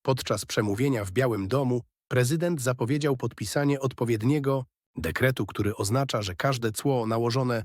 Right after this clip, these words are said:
na U S A przez inne kraje będzie odpowiednio odwzajemnione. Trump oświadczył, że przez dekady Stany Zjednoczone były plądrowane przez inne narody, a nowe cła mają być symbolicznym dniem wyzwolenia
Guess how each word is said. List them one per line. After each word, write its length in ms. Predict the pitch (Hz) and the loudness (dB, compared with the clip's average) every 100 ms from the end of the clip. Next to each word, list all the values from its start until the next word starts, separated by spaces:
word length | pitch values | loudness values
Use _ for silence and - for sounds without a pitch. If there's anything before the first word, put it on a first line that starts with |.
| - _ _ _ | -8 _ _ _
na 140 | 127 135 | 2 4
U 160 | 147 117 | 4 4
S 160 | - | 2
A 180 | 170 120 | 0 0
przez 280 | - 127 - | -2 -4 2
inne 300 | 165 135 120 | 2 2 0
kraje 340 | 165 170 120 | 0 0 0
będzie 300 | 123 139 135 | 0 0 -2
odpowiednio 580 | 143 - 135 147 139 139 | -4 -2 0 2 2 2
odwzajemnione. 920 | 151 135 131 117 104 156 123 78 - _ _ _ _ | 0 2 2 0 0 0 0 -4 -10 _ _ _ _
Trump 300 | - 135 143 | 0 2 2
oświadczył, 600 | - 110 - 135 - 110 | -2 -4 -2 -4 -2 -2
że 120 | 101 107 | -2 -4
przez 240 | 120 101 | -4 -2
dekady 520 | 107 104 147 123 107 - _ _ - | -2 -2 -2 0 -4 -8 _ _ -10
Stany 380 | - 135 165 135 | 2 4 4 2
Zjednoczone 640 | 127 110 110 127 131 143 | 0 0 -2 0 0 0
były 240 | 143 143 | 0 -2
plądrowane 640 | 131 151 143 139 135 139 135 | 0 0 2 0 0 -2 -2
przez 280 | 143 127 | -6 -2
inne 300 | 151 131 127 | 0 2 2
narody, 480 | 120 117 110 85 78 - _ _ _ | 0 -2 -4 -6 -10 -14 _ _ _
a 100 | 92 | 2
nowe 280 | 110 120 101 | 4 4 0
cła 420 | - 143 131 110 | -2 2 2 2
mają 300 | 107 117 107 | 0 0 0
być 180 | 104 104 | -4 -4
symbolicznym 760 | - 120 113 123 120 123 101 95 | 0 0 0 -2 -2 -4 -4 -2
dniem 320 | 104 123 107 | -2 0 0
wyzwolenia 640 | 113 104 113 143 117 95 | -2 -2 0 0 0 -4